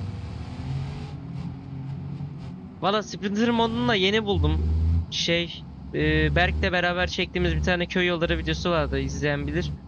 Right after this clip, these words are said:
Ondaki Sprinter moduyla aynı değil, daha kapsamlı, böyle iki yüz kırk konfi falan var. Dedim çakarlı modu var dedim.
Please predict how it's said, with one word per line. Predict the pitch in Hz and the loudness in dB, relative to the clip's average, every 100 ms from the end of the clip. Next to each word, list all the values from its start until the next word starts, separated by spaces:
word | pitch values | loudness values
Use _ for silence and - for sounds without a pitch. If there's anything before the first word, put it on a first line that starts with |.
| - - - - - - - - | -12 -12 -10 -10 -10 -8 -4 2
Ondaki | 165 190 202 - | 2 2 0 0
Sprinter | - - 208 - 208 | -2 0 2 4 6
moduyla | 208 202 196 | 6 6 4
aynı | 196 196 | 2 0
değil, | 190 190 180 170 | 2 2 0 0
daha | 165 175 170 160 - | 2 4 4 0 -4
kapsamlı, | - 160 151 170 165 156 | -2 -2 0 0 0 0
böyle | 156 147 | 2 2
iki | 156 170 | 2 2
yüz | 165 | 4
kırk | - - | 4 4
konfi | 175 170 - 175 | 6 6 4 2
falan | 175 180 220 220 | 2 4 2 0
var. | 185 175 - - - - - | 0 -2 -6 -6 -6 -2 4
Dedim | 170 202 | 6 6
çakarlı | - - 196 196 202 | 4 4 2 4 6
modu | 202 220 | 6 6
var | 214 190 | 6 4
dedim. | 185 202 226 | 0 -4 -6